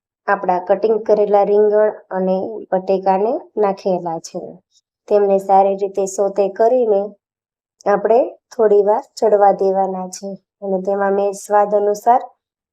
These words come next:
મીઠું નાખેલું છે અને એક ટેબલ સ્પૂન જેટલી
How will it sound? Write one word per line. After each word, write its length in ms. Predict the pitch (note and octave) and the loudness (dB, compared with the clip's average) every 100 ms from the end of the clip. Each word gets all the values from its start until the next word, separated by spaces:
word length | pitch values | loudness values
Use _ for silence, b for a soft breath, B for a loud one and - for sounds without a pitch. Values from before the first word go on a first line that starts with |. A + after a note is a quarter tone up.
| - | 0
મીઠું 340 | A#3 A3+ G#3+ G3 | 0 2 0 0
નાખેલું 540 | F#3+ F#3+ G3 F#3 F#3 | -2 -2 -2 -2 -4
છે 180 | F#3 F#3+ - | -6 -10 -4
અને 180 | G3 G3 G3+ | -2 0 -2
એક 100 | G3 | -4
ટેબલ 340 | - G#3 G#3 G3+ | 0 2 2 0
સ્પૂન 240 | - G3+ | -2 -2
જેટલી 440 | F#3+ G3 G3 A3 | 0 -2 0 0